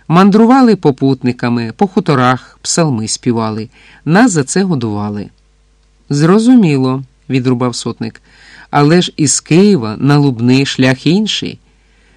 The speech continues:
Чом же Іван пішов до твого дому,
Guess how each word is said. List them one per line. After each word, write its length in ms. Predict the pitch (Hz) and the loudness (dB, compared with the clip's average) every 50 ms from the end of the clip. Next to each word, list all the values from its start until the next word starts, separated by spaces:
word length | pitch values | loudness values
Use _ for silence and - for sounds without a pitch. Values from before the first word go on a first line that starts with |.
| _ _ | _ _
Чом 280 | - - 240 254 247 214 | -2 2 4 4 4 4
же 160 | 170 196 185 | 4 2 2
Іван 400 | 160 175 165 147 156 175 190 185 | 4 4 4 4 4 2 2 0
пішов 500 | 185 - 160 147 - - 170 170 165 160 - _ _ _ _ _ _ - | 0 -2 -2 -2 0 2 2 2 0 -2 -6 _ _ _ _ _ _ -4
до 160 | 139 151 185 | 0 0 0
твого 480 | 185 - 175 190 185 151 131 131 127 123 | 0 2 2 4 4 4 4 2 2 2
дому, 480 | 117 131 143 147 151 160 170 190 202 | 2 2 2 2 2 2 0 -2 -4